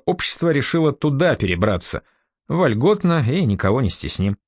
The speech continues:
«Отец Иоаннис знает о вашей затее?» «Советовались с ним,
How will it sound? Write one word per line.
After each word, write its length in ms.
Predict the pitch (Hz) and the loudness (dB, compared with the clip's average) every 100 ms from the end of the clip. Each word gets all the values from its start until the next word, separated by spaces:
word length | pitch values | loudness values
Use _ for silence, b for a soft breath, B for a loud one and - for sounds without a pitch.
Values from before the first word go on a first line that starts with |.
| _ _ _ _ _ _ _ _ _ _ _ | _ _ _ _ _ _ _ _ _ _ _
«Отец 540 | - 113 147 131 - - | -2 -2 0 -2 -4 -4
Иоаннис 580 | 143 143 139 101 87 - | 0 2 2 0 -4 -6
знает 460 | 95 92 135 202 139 | -4 0 2 0 0
о 80 | 120 | 0
вашей 260 | 95 87 | 0 -2
затее?» 440 | 87 85 - - - _ _ _ _ b b b b b b _ | -4 -6 -6 -10 -14 _ _ _ _ b b b b b b _
«Советовались 760 | - 170 196 196 180 170 156 - | -2 2 2 2 2 0 0 0
с 60 | |
ним, 240 | 151 147 | 2 2